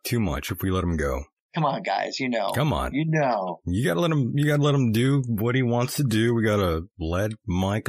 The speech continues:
Speaker 1: live his life. Let him be a free bird, like the song.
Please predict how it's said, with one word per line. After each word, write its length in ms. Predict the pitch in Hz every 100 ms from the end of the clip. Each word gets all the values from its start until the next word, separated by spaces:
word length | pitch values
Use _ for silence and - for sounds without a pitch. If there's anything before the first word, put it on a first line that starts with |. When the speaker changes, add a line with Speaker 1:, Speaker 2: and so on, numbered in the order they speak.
| 90
Speaker 1:
live 240 | 98 107
his 160 | 113 98
life. 640 | 101 98 120 151 160 - - - -
Let 120 | 92 92
him 80 | 98
be 100 | 101
a 40 |
free 400 | - - 123 123
bird, 500 | 107 117 123 107 87
like 200 | 87 92
the 60 | -
song. 520 | - 107 107 78 69